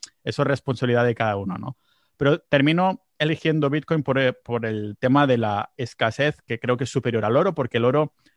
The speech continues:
se está minando un dos por ciento más cada año, ¿no? Y, claro,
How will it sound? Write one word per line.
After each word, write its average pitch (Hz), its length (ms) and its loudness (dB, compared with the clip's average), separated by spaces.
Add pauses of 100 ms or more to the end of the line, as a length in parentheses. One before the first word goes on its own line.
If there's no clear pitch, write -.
se - 140 -8
está 131 160 0
minando 139 400 2
un 131 100 0
dos 123 160 2
por 120 140 -2
ciento 120 300 0
más 123 360 0
cada 113 340 -2
año, 98 280 -10
¿no? 123 180 -12 (480)
Y, 143 280 -4 (120)
claro, 147 400 0